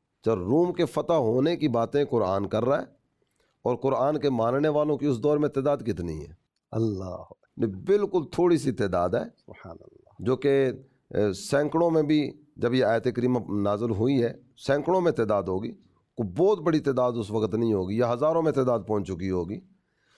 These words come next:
Speaker 1: اس موقع پر اللہ تعالیٰ جل جلالہ نے یہ آیت نازل فرمائی ہے، تو یہ ورطہ حیرت میں مبتلا تھے، روم کیسے فتح ہوگا؟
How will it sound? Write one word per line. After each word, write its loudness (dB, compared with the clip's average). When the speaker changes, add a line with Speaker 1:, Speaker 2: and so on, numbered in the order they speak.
Speaker 1:
اس 0
موقع 2
پر 0
اللہ 2
تعالیٰ 0
جل 0
جلالہ 0
نے 2
یہ 2
آیت -2
نازل 0
فرمائی -2
ہے، -10
تو -20
یہ 0
ورطہ 0
حیرت 2
میں 2
مبتلا -2
تھے، -4
روم 0
کیسے -2
فتح -4
ہوگا؟ -4